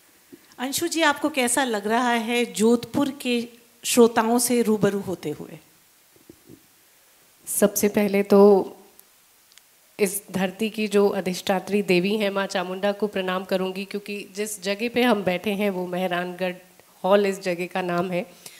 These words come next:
Speaker 2: तो उनको प्रणाम करते हुए, इस धरती को प्रणाम करते हुए, प्रभा खेतान foundation को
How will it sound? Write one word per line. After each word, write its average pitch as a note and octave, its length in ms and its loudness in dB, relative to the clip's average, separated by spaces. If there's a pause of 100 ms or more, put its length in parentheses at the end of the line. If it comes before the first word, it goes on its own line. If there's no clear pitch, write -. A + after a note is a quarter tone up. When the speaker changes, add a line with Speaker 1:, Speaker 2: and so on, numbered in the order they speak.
(200)
Speaker 2:
तो F#3+ 160 -2
उनको A#3 400 2
प्रणाम A#3 360 4
करते A3 320 2
हुए, A3 300 4
इस G3+ 180 -4
धरती G#3+ 300 -2
को A3 120 0
प्रणाम F#3+ 380 -4
करते F3+ 360 -6
हुए, F3+ 360 -4 (360)
प्रभा A3 280 2
खेतान A3 480 0
foundation A3 640 4
को A3+ 440 8